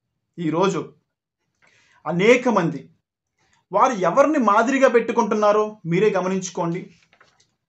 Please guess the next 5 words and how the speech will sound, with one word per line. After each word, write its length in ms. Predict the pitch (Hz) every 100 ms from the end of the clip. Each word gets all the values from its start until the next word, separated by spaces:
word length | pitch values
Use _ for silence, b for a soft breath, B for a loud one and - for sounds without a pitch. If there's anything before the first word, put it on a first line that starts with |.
| _ _ _ _ _ _ _ _ 151
మతం 320 | 202 285 285
పేరిట, 720 | 247 226 185 170 165 185 - - _ _ _ _ -
కులం 280 | 220 277
పేరిట 380 | 269 214 190 170
వివక్షత 580 | 175 202 180 277 -